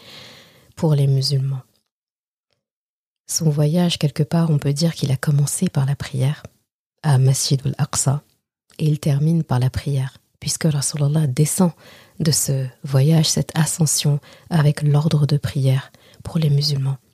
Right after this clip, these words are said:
Et tu connais l'histoire avec Moussa alayhi salam où il faisait des allers-retours en disant que ta communauté ne pourra pas prier cinquante prières. Retourne demander à ton Rabb de diminuer. Et ainsi de suite, Rasulullah qui partait et revenait en diminuant à chaque fois de cinq.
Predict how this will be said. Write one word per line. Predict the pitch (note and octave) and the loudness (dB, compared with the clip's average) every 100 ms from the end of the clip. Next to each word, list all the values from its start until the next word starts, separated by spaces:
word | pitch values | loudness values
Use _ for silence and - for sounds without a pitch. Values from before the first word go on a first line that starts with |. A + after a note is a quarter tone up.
| - | -6
Et | D#3+ | -2
tu | D#3 | 0
connais | D3+ C#3 | 2 2
l'histoire | C3+ C#3+ - D3+ C#3+ | 2 0 0 0 2
avec | C3+ C3 | 0 0
Moussa | C3+ C3+ C#3+ | 2 2 0
alayhi | C#3 C#3 | -2 -4
salam | - C#3+ D#3 D3 | -2 2 4 4
où | C3+ - - - | 0 -4 -14 -6
il | D#3 | -4
faisait | - D3 D3 | 0 2 2
des | D3+ C#3+ | 0 2
allers-retours | D3 D3 C#3 - F3 D3 - - - - - | 2 2 0 0 -2 -4 -8 -20 -20 -10 -2
en | C#3+ | 0
disant | C3+ C#3 D3 | 2 0 0
que | - C#3+ C#3 - _ _ - | -2 -4 -4 -10 _ _ -10
ta | C#3 | -6
communauté | D#3 D3 C3 B2+ E3 D3+ | 0 2 4 2 2 2
ne | |
pourra | C#3+ - - B2+ | 2 -2 -8 -6
pas | - B2 _ - | -4 -4 _ -16
prier | - C#3 C#3+ | -2 2 2
cinquante | - C#3 C#3 D3+ | 2 0 0 0
prières. | - D#3+ C#3 C#3 - | -2 -4 -4 -4 -8
Retourne | D3+ D3+ C3 - E3+ D3+ | -4 0 0 2 2 2
demander | C3+ C#3+ D3+ D3+ - - - _ | 2 0 0 -2 -4 -20 -20 _
à | D#3+ | -6
ton | - D#3 | -2 0
Rabb | D#3 D3 | 0 -2
de | C#3+ | -4
diminuer. | D3 D3+ C#3 C3 C#3 _ _ _ _ _ | 0 2 2 0 -2 _ _ _ _ _
Et | E3+ E3 | 0 2
ainsi | D#3+ - | 2 0
de | D#3 | -2
suite, | - D#3 D#3 | -2 -2 0
Rasulullah | C#3+ - D3+ C#3+ D3+ D3 | 0 0 0 2 2 0
qui | - | -4
partait | - D3+ - D#3+ | -2 -4 -2 -4
et | D#3 | -2
revenait | C#3 C#3+ C#3+ D3+ | -2 -2 0 0
en | D#3+ | 0
diminuant | C#3+ C#3 C#3 D3+ | 0 0 0 0
à | C#3+ | -2
chaque | - - | -4 -4
fois | D3 | -2
de | C#3 | -2
cinq. | C3+ - D#3+ - | -4 -2 -2 -4